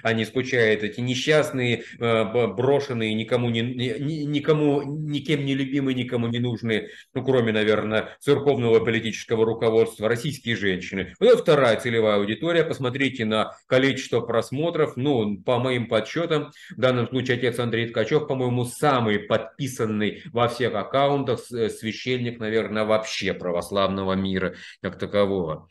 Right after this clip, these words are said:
Это отец Пацани. О нем говорить можно много, но, скорее всего, он скажет о себе сам. Не рассусоливай, он будет говорить так, что ты примешь его мотивацию, потому что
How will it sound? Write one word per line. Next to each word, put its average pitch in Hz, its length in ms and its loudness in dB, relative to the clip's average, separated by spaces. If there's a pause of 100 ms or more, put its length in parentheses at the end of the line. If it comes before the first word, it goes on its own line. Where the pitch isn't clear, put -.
(120)
Это 147 300 6
отец 120 400 0
Пацани. 98 640 -4
О 87 80 -4
нем 107 240 -2
говорить 110 480 0 (180)
можно 127 380 4
много, 175 340 4
но, 135 540 4 (160)
скорее 160 300 4
всего, 127 260 2
он 117 100 4
скажет 110 400 0
о 104 60 0
себе 98 300 -4
сам. 92 340 -2
Не 127 100 4
рассусоливай, 147 680 4
он 131 100 4
будет 127 240 2
говорить 117 380 4
так, 160 220 0
что 135 140 -4
ты 123 100 0
примешь 120 380 -2
его 110 100 4
мотивацию, 120 560 0
потому 120 240 -2
что 120 220 -2